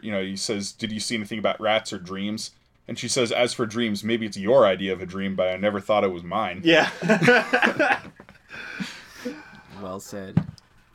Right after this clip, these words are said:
Speaker 3: Yeah, that's pretty good.
Speaker 1: So,
Speaker 3: Uh,
Speaker 1: so do we have any,
Speaker 3: that's
Speaker 1: you know, kind of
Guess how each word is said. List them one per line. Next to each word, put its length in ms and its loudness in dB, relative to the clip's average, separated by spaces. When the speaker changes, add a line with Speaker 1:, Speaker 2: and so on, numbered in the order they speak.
Speaker 3:
Yeah, 180 8
that's 120 6
pretty 160 2
good. 220 0
Speaker 1:
So, 420 0
Speaker 3:
Uh, 260 -6
Speaker 1:
so 100 -2
do 80 0
we 100 4
have 100 4
any, 120 0
Speaker 3:
that's 240 -4
Speaker 1:
you 60 2
know, 80 4
kind 220 2
of 160 -6